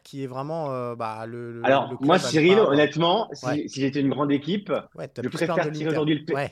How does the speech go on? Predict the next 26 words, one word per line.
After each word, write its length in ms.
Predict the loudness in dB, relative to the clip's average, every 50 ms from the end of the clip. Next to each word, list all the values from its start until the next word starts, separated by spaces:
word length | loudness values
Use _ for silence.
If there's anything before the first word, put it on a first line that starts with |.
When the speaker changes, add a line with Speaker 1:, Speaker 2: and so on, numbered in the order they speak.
| _ -16
Speaker 1:
bien 200 | -12 -10 -10 -10
sûr. 180 | -10 -14 -16 _
Speaker 2:
ouais, 240 | -4 -2 0 0 0 -2
je 80 | -6 -8
préfère 380 | -6 -6 -4 0 0 0 0
tirer 220 | -2 -2 0 2 2
le 160 | 2 0 -2
P 160 | -4 -4 -4
S 80 | -4 -4
G 80 | -4
aujourd'hui 520 | -4 -4 -4 -6 -6 -6 -6 -8 -8 -10 -18 _ _ _ _ _ _ _ _ _
que, 400 | 2 4 4 6 6 4 2 0
que 140 | 0 0 -2
l'Inter, 220 | -2 0 0 0
parce 140 | -2 -2 -2
que 60 | -6
l'Inter, 300 | -4 -4 -2 -2 -2 0
même 160 | 0 0 0
Guardiola 360 | 0 0 0 0 0 -2 0
l'a 140 | 0 0 0
dit, 380 | -2 -4 -4 -6 -6 -8 -10 -20 _ _ _ _ -2
il 80 | 0
avait 140 | 2 2 2
dit 100 | 2 2
en 100 | 0 0
finale, 580 | -2 -4 -2 0 0 0 0 -2 -2 -4 -8